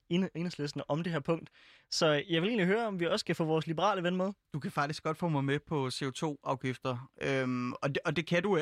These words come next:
Speaker 2: af, af sådan to grunde. Øh, dels mener jeg jo som, som liberal jo, øh, og selv som markedstilhænger, at der jo er nogle markedsfejl. En af de markedsfejl er jo det, man kalder negative eksternaliteter.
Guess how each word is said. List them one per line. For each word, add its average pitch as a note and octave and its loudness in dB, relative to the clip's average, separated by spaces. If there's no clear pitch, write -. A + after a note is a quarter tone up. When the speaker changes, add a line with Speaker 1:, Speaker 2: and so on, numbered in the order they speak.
Speaker 2:
af, C3+ -4
af D3 0
sådan D3+ 0
to G3+ -4
grunde. D#3 -2
Øh, C3 -2
dels G3+ -2
mener D#3+ 2
jeg C3 2
jo D3 4
som, C3+ 0
som C#3 0
liberal C#3 -2
jo, D#3+ -2
øh, A#2+ 0
og B2 -2
selv E3 0
som D#3+ 0
markedstilhænger, C3 0
at B2+ -6
der A#2 0
jo A#2+ -2
er D3+ 2
nogle G#3 0
markedsfejl. B2 0
En D#3+ 2
af E3+ 0
de E3+ -2
markedsfejl C#3 2
er B2+ -2
jo D#3 2
det, C#3+ 4
man C#3 0
kalder B2+ -2
negative B2+ 0
eksternaliteter. B2+ -2